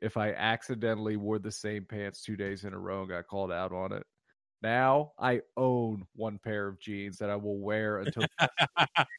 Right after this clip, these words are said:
Speaker 1: have to buy another pair.
Speaker 2: It just shows you the fucking stupid, weird m-, mindset that you live in in high school.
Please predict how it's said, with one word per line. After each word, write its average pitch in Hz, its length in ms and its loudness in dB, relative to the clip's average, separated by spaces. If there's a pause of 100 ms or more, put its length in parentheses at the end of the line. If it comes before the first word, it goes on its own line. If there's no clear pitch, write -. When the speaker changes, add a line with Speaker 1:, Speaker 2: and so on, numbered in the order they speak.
(220)
Speaker 1:
have 113 280 -2
to 120 100 -4
buy 104 280 0
another 98 340 -4
pair. 90 480 -6 (880)
Speaker 2:
It 147 100 -2
just - 340 4
shows 131 340 4
you 127 180 0
the 117 240 -4 (120)
fucking 113 640 0 (180)
stupid, 127 580 0
weird 117 440 -2
m-, 107 220 -12 (100)
mindset 113 460 -2
that 110 120 -8
you 120 140 -6
live 113 180 -4
in 113 220 -6
in 110 380 -10
high 117 120 -2
school. 117 380 -6